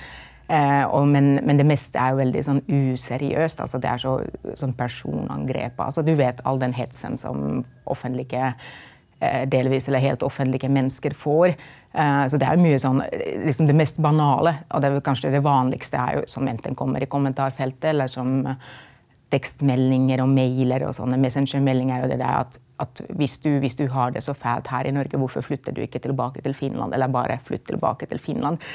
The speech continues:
Og det liksom, eh, inneholder jo implisitt den ideen at du skal være så lykkelig over å bo her, at da kan du ikke kritisere Norge, eller da kan du liksom ikke ha noen negative følelser om Norge. Og jeg tenker at det er veldig sånn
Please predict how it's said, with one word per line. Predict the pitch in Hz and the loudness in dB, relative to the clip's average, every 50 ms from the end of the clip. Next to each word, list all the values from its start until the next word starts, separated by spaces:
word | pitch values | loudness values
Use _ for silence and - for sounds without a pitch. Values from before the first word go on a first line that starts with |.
| - - - - - | -14 -14 -16 -4 0
Og | 165 156 | 2 2
det | 160 | 4
liksom, | 147 147 - - 180 - - - _ _ _ _ _ | 2 2 2 0 -2 -2 -2 -10 _ _ _ _ _
eh, | - - - - - | -4 -4 -4 0 4
inneholder | 208 196 175 151 139 131 135 139 143 147 156 | 6 6 8 8 6 4 4 2 4 2 2
jo | - 160 | 2 2
implisitt | 156 131 - 143 139 - 151 143 - | 2 2 2 0 0 0 -2 -6 -2
den | - 139 143 135 - | 0 0 0 2 2
ideen | 151 143 139 156 147 131 139 165 185 - | 0 2 2 2 4 4 4 2 2 0
at | - 143 - - - - - - - - - - - _ | 0 -2 -4 -6 -16 -20 -20 -20 -20 -20 -20 -20 -4 _
du | - 180 | 2 2
skal | - - 175 | 4 4 4
være | 160 170 151 147 143 | 4 6 4 2 2
så | - 160 | 4 4
lykkelig | 160 170 165 - - - 143 139 139 | 4 4 2 0 -2 0 2 2 4
over | 139 139 135 135 135 | 4 4 2 2 2
å | 143 143 | 0 2
bo | 143 147 143 139 | 2 2 2 2
her, | 135 175 180 185 - | 2 2 2 2 2
at | - 143 - | 0 0 2
da | 151 143 | 0 2
kan | 139 - 139 139 | 2 2 2 2
du | 135 | 2
ikke | 131 131 - 139 | 0 0 -4 -6
kritisere | - - 151 143 - 143 139 - - 139 127 120 123 135 | -4 -2 -4 -2 -2 -4 -6 -2 -2 -2 0 0 0 0
Norge, | 147 147 139 135 139 135 190 190 | 0 0 0 0 0 0 0 2
eller | 143 156 156 | 2 4 4
da | 147 143 135 | 4 2 2
kan | 151 135 | 2 2
du | 135 131 | 2 0
liksom | 127 - - 156 - | 0 -2 -2 -4 -4
ikke | 139 - - 131 | -4 -4 -4 -2
ha | 123 139 131 | -2 0 0
noen | 127 131 131 143 | 2 2 2 2
negative | 143 143 139 135 127 - - - - - - 135 135 143 143 - - - - - _ | 2 2 0 -2 -4 -4 -8 -6 -6 -4 -2 -2 -2 -2 -4 -6 -12 -18 -18 -20 _
følelser | - - 160 147 - - 143 - - 135 | -2 2 2 2 2 2 -4 -6 -4 -2
om | 139 139 143 | 0 2 2
Norge. | 147 147 143 135 - - | 2 2 0 0 0 2
Og | 151 165 | 2 2
jeg | 156 147 | 2 2
tenker | 160 147 139 - 139 | 0 -2 0 0 -2
at | 139 - 143 | -2 -2 -2
det | 139 | -2
er | 147 147 | 0 0
veldig | 160 143 127 127 127 | 0 0 0 -2 -2
sånn | 127 127 131 131 | -2 -2 0 0